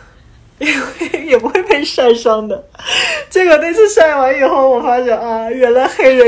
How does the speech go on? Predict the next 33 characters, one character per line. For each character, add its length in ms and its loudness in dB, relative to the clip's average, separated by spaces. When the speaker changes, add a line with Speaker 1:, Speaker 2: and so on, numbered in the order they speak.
Speaker 2:
也 140 6
是 140 2
还 160 0
可 180 0
以 80 -2
被 160 2
晒 260 2
得 120 4
更 320 2
黑。 340 -8
<laughs> 320 -6
就 120 -6
是 80 -4
他 160 0
也 100 6
是 80 -4
裤 260 -4
子 120 -8
下 180 -2
面 180 0
那 140 6
一 60 -2
截 200 2
晒 200 -2
得 100 0
超 640 -2
黑， 440 2
然 120 2
后 140 4
我 100 4
们 100 0
两 160 0
个 160 -6